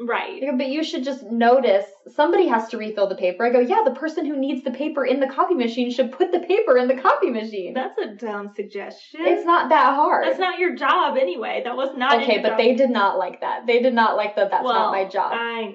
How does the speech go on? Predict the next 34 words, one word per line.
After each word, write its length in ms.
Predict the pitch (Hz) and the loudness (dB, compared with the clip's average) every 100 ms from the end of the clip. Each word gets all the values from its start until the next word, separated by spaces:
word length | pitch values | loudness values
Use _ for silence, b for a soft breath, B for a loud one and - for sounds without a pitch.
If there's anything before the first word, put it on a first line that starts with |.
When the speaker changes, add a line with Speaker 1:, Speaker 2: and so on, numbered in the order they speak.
| - | 2
Speaker 2:
But 180 | 339 302 | 2 4
my 220 | 349 605 | 4 4
Speaker 1:
love 60 | 605 | 4
Speaker 2:
point 220 | 349 392 | 2 0
Speaker 1:
that. 80 | 269 | 0
Speaker 2:
wasn't 320 | 415 392 277 | 0 0 -2
even 300 | 392 415 381 | -2 -2 2
that 180 | 349 294 | 2 4
it 60 | 294 | 4
wasn't 320 | 339 339 269 | 2 2 0
my 160 | 262 | 0
job. 560 | 240 262 359 247 214 208 | 0 2 4 6 4 2
It 120 | - | 0
was 120 | 294 302 | 0 -2
if 140 | 302 | 2
I 140 | 339 | 2
went 180 | 381 247 | 2 -2
to 80 | 254 | -6
print 300 | - 359 262 | -4 -8 -6
something 340 | 285 254 247 | -4 -2 0
and 80 | 240 | -2
I 80 | 233 | -2
knew 220 | 226 269 | 0 2
it 120 | 262 | 2
needed 280 | 233 240 220 | 2 -2 -2
paper, 320 | 254 285 247 233 | -2 0 0 2
I 160 | 247 | 4
would 240 | 254 240 214 | 4 4 0
refill 440 | 214 220 254 226 | -12 0 2 2
it. 160 | 190 - - _ 233 | 0 -2 -10 _ -6
Speaker 1:
Right. 380 | 240 - - - - | -6 -4 -8 -6 0
Speaker 2:
But 100 | 320 | 2
it's, 220 | 302 247 233 226 - | 0 -4 -6 -4 -2
it's 220 | 233 | -4